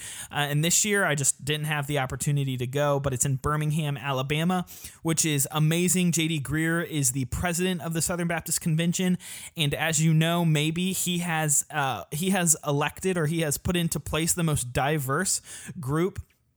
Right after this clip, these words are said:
on the council or the, the, uh, committee of the Southern Baptist Convention history, uh, women and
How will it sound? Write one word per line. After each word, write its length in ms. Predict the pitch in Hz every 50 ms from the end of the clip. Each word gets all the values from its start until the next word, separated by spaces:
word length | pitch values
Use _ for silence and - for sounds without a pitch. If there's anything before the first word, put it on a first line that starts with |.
| _ _ _ _ _ _ _ - - - -
on 260 | 156 151 151 151 156
the 280 | 139 156 151 143 135 123 123
council 640 | - - 170 165 160 147 - - 180 180 180 185 185 - - _
or 140 | 156 143 139
the, 340 | 139 139 135 131 127 120 -
the, 380 | 143 147 143 139 139 135 127 - -
uh, 220 | - 143 135 117 117 -
committee 520 | - - 165 160 160 165 185 185 185 185 - - - - - - - - - - - _ _ _
of 300 | - 160 160 160 156 151
the 80 | 143 160
Southern 260 | - 196 170 165 160
Baptist 300 | 156 147 147 - 151 -
Convention 340 | - 160 151 147 143 135 123
history, 560 | - 165 147 - - - 175 185 190 190 185
uh, 320 | - 147 135 131 127 120 113
women 500 | 104 135 156 160 160 160 160 160 160 160
and 460 | - - 147 143 139 135 127 131